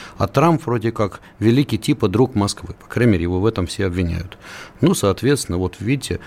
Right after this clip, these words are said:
с кем он связан. Ну, понимаете, <laughs> святое дело демократам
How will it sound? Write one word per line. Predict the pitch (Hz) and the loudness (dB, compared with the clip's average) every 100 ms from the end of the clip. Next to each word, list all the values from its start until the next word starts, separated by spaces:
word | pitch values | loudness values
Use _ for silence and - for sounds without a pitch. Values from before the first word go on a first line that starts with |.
| - | -16
с | - | 0
кем | 139 | 4
он | 135 | 4
связан. | 110 101 87 78 78 82 - - - | 2 -4 -6 -8 -12 -12 -14 -16 -20
Ну, | - 85 107 120 | -14 -6 -2 -2
понимаете, | - 127 151 104 - - - | 0 2 2 2 -6 -16 -12
<laughs> | - 233 233 | -2 -2 2
святое | - 196 - 202 220 | 2 4 4 4 4
дело | 170 135 107 104 - - | 2 -2 -4 -6 -8 -6
демократам | 104 131 131 170 180 147 101 | 0 2 4 2 2 0 -2